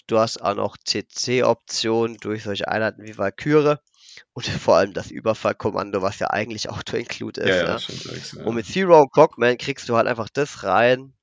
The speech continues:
Speaker 1: Also vor allem über die Zero und Cogman, wie, wie, wirst du schon recht haben, die wirst du so gut wie nie
Speaker 2: Ja,
Speaker 1: sehen.
Speaker 2: ja.
Speaker 1: Das ist eher was für
Speaker 2: Ja, ja.
Speaker 1: Liebhaber. Kriegst du halt die Flexibilität rein, die, äh,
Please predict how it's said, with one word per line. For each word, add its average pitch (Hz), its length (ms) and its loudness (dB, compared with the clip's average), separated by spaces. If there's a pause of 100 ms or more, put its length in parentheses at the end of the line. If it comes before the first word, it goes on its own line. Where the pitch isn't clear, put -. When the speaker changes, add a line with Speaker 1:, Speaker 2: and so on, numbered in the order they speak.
(200)
Speaker 1:
Also 98 220 -8
vor - 300 -6
allem 104 300 -2
über 101 200 -14
die 98 140 -14
Zero 107 260 -8
und 101 160 -8
Cogman, 107 300 -8
wie, 101 100 -10 (100)
wie, - 120 -16 (100)
wirst - 160 -18
du - 60 -16
schon 95 120 -12
recht 87 300 -6
haben, 92 200 -4
die 92 120 -18
wirst - 220 -16
du - 40 -20
so 95 100 -18
gut - 200 -14
wie 101 80 -14
nie 139 240 -12
Speaker 2:
Ja, 120 60 -12
Speaker 1:
sehen. 95 140 -2
Speaker 2:
ja. 95 80 -2
Speaker 1:
Das 95 100 -8
ist - 80 -12
eher 90 180 -6
was 95 120 -10
für 90 100 -16
Speaker 2:
Ja, 87 40 -18 (200)
ja. - 0 -
Speaker 1:
Liebhaber. 90 320 -10 (440)
Kriegst - 200 -8
du - 20 4
halt 110 100 0
die 120 60 -16
Flexibilität 117 480 -4
rein, 104 300 0
die, 107 260 -4
äh, 104 520 -2